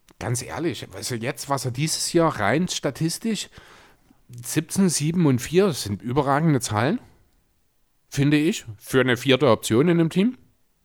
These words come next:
Und das ist er, nach den drei vorhin schon mal genannten Spielern,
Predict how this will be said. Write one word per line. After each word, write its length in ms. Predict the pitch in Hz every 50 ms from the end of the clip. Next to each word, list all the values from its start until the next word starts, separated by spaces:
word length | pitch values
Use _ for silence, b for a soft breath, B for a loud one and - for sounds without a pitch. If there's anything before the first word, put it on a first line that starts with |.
| _ _ _ _ _ _ _ -
Und 340 | - 110 117 104 - - -
das 220 | 101 - 104 - -
ist 160 | 107 110 -
er, 140 | 160 185 - - _ _ _ _ _ _ _ _ _ _ _ _ _ _ _ -
nach 180 | 131 135 139 139
den 220 | - 160 151 147
drei 320 | - 127 131 135 143 151 147
vorhin 340 | 139 - 151 147 151 156
schon 140 | 143 147 147
mal 120 | 151 147 139
genannten 540 | 147 135 139 143 143 139 - 151 147 147 - _ _ _ _ _ _ _ _ _ _ _ _ _ _ _ _ _ _ _ _ _ _ _ _ _ _ _ _ _ _ _ _ _
Spielern, 520 | - - - - 131 135 147 147 151 156